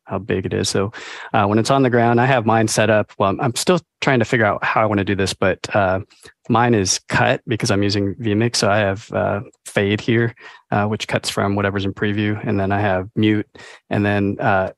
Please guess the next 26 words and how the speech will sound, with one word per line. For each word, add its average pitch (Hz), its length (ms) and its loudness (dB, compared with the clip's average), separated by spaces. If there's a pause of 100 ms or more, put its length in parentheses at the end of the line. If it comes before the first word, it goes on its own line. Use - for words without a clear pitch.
playback 98 480 -2
if 101 100 0
there's, 101 300 -2
uh, 107 320 -4
a 117 80 -2
video 98 220 -2
that 82 100 -4
needs 98 220 -2
to - 60 -12
be 101 100 -4
played. 98 280 -4
So 110 120 -2
I'm, 107 180 0
I'm 143 100 -4
still 156 140 0
playing 127 240 2
with 127 100 2
these, 127 160 2
but 110 120 -2
yeah, 110 100 2
you 104 120 0
could 113 120 -2
dial 117 240 2
it 113 80 0
into 117 180 2
Companion, 110 680 0